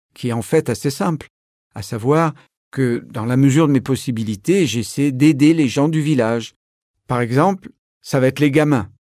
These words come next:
On a une école que ma maman avait fondée il y a quarante-cinq ans,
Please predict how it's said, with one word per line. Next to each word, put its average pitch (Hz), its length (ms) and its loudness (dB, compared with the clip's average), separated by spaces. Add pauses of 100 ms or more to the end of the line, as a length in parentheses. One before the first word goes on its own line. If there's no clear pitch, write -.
(320)
On 120 100 0
a 123 80 2
une 127 140 2
école 185 440 2
que - 180 -4
ma 117 160 2
maman 131 460 2
avait 127 220 0
fondée 123 680 0
il 113 100 -6
y - 20 0
a 107 60 -2
quarante-cinq 127 640 -2
ans, 107 100 -12